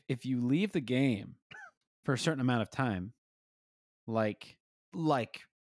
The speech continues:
a week or I don't know how long, how many days, and you come back, they give you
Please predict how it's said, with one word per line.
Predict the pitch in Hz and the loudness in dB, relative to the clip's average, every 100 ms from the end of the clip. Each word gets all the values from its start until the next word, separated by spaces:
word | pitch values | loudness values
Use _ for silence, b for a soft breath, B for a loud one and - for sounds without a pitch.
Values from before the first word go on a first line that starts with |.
| _ _ | _ _
a | 127 | -2
week | 107 117 135 120 | 2 2 2 0
or | 101 | 0
I | 123 | 0
don't | 131 | 0
know | 98 | 0
how | 101 | -2
long, | 104 95 | -4 -2
how | 104 | -2
many | 101 | -2
days, | 92 95 127 - _ _ _ _ _ - | -2 -6 -8 -16 _ _ _ _ _ 0
and | 131 | 0
you | |
come | 131 151 139 | 2 0 2
back, | 139 156 - - | 2 2 -2 -2
they | 135 | -2
give | 117 135 156 147 | 2 2 2 2
you | 143 127 113 104 | 4 6 6 2